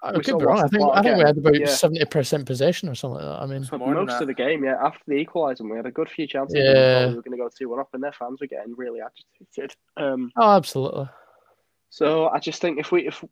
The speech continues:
Speaker 2: if we play on the front foot with the confidence that we have now that we're further down the line in terms of progress with this system, um, I think we should be able to put them to the sword relatively comfortably.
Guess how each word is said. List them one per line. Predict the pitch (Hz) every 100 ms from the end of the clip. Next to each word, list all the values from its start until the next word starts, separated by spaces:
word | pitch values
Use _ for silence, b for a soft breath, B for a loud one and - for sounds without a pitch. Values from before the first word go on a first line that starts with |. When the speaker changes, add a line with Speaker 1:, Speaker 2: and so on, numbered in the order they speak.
| _ _
Speaker 2:
if | 160
we | 156
play | 151 185
on | 180
the | 160
front | 143 120
foot | - 113 110 -
with | 131
the | - 123 123 _
confidence | - 139 - 127
that | -
we | 123 127
have | 117
now | 123 120
that | 123
we're | 117 117 _ _ -
further | 123 120
down | 113 113
the |
line | 113 117 120
in | 120
terms | 120 123
of | -
progress | 117 117 110 -
with | -
this | -
system, | - 117 - 120 110 _ _ _ _ 131
um, | 117 120 120 -
I |
think | - -
we |
should | 123 123
be | 117
able | 117
to | - -
put | 123
them | 120
to | 120
the | -
sword | 123 113 - _ _ _ -
relatively | 156 156 139 135 - 120
comfortably. | - - - 123 113